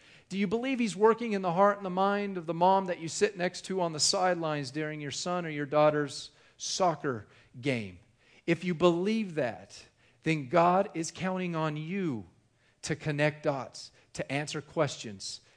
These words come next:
at the proper time. There's an amazing story that takes place a hundred and thirty years after the life of Daniel. It's the story of Queen Esther.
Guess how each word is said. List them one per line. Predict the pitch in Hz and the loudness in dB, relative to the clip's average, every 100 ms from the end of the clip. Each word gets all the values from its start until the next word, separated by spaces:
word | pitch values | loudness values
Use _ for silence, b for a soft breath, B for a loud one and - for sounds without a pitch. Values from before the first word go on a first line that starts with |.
| b - | b 4
at | 131 127 | 4 4
the | 139 | -4
proper | - 123 117 110 | -6 -6 -4 -10
time. | - 113 98 92 _ _ _ _ _ _ _ _ - | -12 -12 -12 -16 _ _ _ _ _ _ _ _ 0
There's | 165 143 | 0 2
an | 156 139 | -2 -2
amazing | 135 143 165 165 160 | -6 0 0 0 -4
story | - - 143 135 123 | -8 -6 -2 0 0
that | 120 117 | -2 -6
takes | - 131 - | -6 -6 -8
place | - 139 120 | -8 -6 -6
a | 117 | -8
hundred | 110 160 180 160 | -8 -6 -2 -2
and | 139 | -4
thirty | - 156 147 | -6 -4 -4
years | 135 127 123 104 92 - - b b b | -8 -8 -6 -6 -8 -12 -16 b b b
after | 123 - | -4 -4
the | 120 117 | -10 -6
life | 117 120 117 | -6 -6 -8
of | 107 | -10
Daniel. | 117 113 107 101 | -8 -8 -10 -12
It's | 110 - | -12 -12
the | |
story | 127 - 151 151 | -10 -4 -2 -2
of | 131 - | -4 -8
Queen | - 139 139 | -12 -10 -6
Esther. | 139 127 - 98 87 | -6 -8 -12 -16 -18